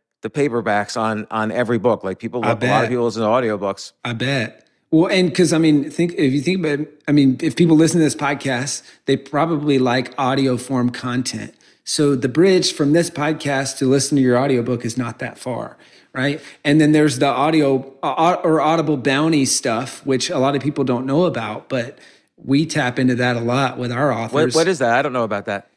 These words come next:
Speaker 2: So you basically say, um, th-, you know, if someone downloads a b-, a, a book on Audible and your, yours, your book is the first book that they download, they can come from you, but they don't have to,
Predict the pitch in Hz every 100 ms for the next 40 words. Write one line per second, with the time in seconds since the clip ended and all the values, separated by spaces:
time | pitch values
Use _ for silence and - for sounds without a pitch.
0 | - - 175 170 202 196 196 - 180 165
1 | 156 156 143 135 123 117 110 - _ _
2 | _ - 160 - 190 147 - 185 190 160
3 | 165 160 165 143 156 - 139 131 143 143
4 | 151 156 139 120 113 120 127 - 131 127
5 | 151 160 147 160 170 165 - 147 160 165
6 | 165 151 147 151 151 - 147 160 - -
7 | 139 135 156 135 120 117 110 110 127 -
8 | _ _ - 143 - 143 - 160 170 185
9 | 185 180 180 175 - 139 143 135 131 -
10 | 147 143 - 123 127